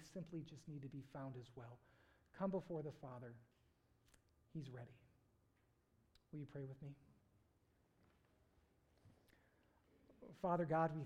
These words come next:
thank you for your word. God, we thank you for these parables, these stories of lost things, lost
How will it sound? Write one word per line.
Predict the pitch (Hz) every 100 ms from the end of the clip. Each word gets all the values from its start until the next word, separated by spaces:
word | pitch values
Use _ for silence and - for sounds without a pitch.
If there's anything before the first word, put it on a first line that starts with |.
| -
thank | 175 165
you | 175
for | 175
your | 160 143
word. | 131 160 147 135 - - - -
God, | 170 170
we | 185
thank | 185 190
you | 185
for | 175
these | 175 170 131 -
parables, | 190 196 190 156 139 - - - - - - - - - - - -
these | 165
stories | - - 208 190 202 196 175 - 185
of | 175 143 - - - -
lost | 160 170 185 190 165 - - - - - - - - -
things, | 190 170 143 120 - - - - -
lost | 185 190 175